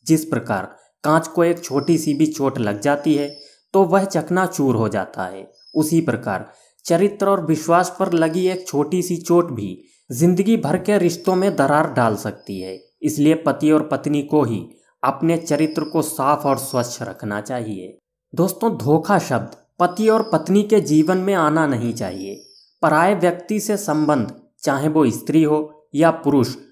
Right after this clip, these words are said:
उनको पतन की ओर ले जाता है। घर परिवार के रिश्ते नाते सब कुछ बिखर जाते हैं। पति और पत्नी को एक दूसरे से कभी कुछ भी नहीं छिपाना चाहिए।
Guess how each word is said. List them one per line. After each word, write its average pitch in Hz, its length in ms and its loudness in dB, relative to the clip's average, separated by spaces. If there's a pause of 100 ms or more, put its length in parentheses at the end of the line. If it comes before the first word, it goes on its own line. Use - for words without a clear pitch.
(240)
उनको 190 340 2 (100)
पतन 190 380 0
की 202 200 0
ओर 180 180 4
ले 135 200 2
जाता 98 380 -4
है। 95 220 -14 (340)
घर 160 180 0
परिवार 185 460 0
के 208 180 0
रिश्ते 175 380 -2
नाते 170 380 -2
सब - 340 -4
कुछ 175 220 0
बिखर 123 320 -2
जाते 104 340 -4
हैं। 104 260 -14 (360)
पति 147 260 2
और 156 160 2
पत्नी 147 360 -2
को 98 260 -8 (360)
एक 185 280 4
दूसरे 180 400 2
से 214 160 -4 (160)
कभी 170 260 2
कुछ 160 280 0
भी 185 160 2
नहीं 135 240 0
छिपाना 113 460 -4
चाहिए। 95 480 -14